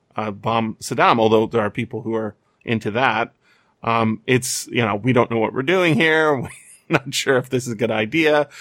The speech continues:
Um, some people wanna drop bombs and they're upset that they haven't got a chance. And other people are, are, so it, it's, it's a big surprise to see,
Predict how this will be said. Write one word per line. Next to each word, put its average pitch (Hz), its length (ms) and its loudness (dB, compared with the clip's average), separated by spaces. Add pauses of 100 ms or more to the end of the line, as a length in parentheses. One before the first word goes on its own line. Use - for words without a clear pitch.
(320)
Um, 104 180 0
some 107 200 0
people 110 260 -6
wanna 120 240 4
drop 117 320 2
bombs 117 440 2
and 104 180 0
they're 101 120 -2
upset - 380 -2
that 98 120 -20
they - 80 -8
haven't 104 260 -2
got 98 160 -6
a 98 60 -8
chance. 139 460 0
And 104 300 -2
other 113 220 0
people 107 320 -2
are, 98 380 0 (760)
are, 101 360 -4 (160)
so 127 220 4
it, 127 200 4
it's, 135 480 -2 (540)
it's 147 220 2
a 139 80 6
big 147 380 0 (580)
surprise 147 800 2
to 123 100 -10
see, 123 500 -2